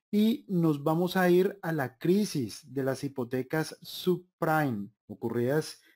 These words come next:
durante, entre el año dos mil siete y el año dos mil nueve. Observen que la crisis subprime comenzó definitivamente en octubre del año dos mil siete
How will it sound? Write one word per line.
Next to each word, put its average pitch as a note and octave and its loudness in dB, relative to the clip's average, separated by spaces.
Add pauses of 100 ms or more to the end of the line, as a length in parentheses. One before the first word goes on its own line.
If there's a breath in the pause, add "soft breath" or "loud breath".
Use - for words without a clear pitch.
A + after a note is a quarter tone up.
(120)
durante, B2 -2
entre A#2 -6
el A2 -4
año C#3 -2
dos B2 -4
mil B2+ -2
siete C3+ 0
y A2+ 0
el A2 0
año A#2+ -2
dos G#2+ -8
mil G2+ -6
nueve. F#2 -8
Observen D#3 2
que G#3 2
la D3+ 2
crisis G3 2
subprime F3+ 0
comenzó C#3+ 0
definitivamente D3+ 0
en D3+ -2
octubre D3+ 2
del A2+ -2
año C3+ -2
dos A2+ -6
mil A2+ -4
siete C3+ -4